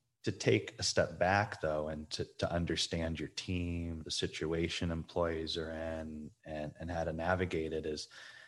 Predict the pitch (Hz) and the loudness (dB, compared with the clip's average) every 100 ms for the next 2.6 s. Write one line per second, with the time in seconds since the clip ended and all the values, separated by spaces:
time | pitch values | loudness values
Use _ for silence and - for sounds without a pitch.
0 | - _ 123 113 - 110 - 113 107 - | -20 _ 8 8 8 2 6 6 6 4
1 | - - - - 98 85 78 95 104 82 | -2 -2 -6 4 6 6 4 4 6 6
2 | 78 76 80 78 78 - | 4 2 2 2 0 -8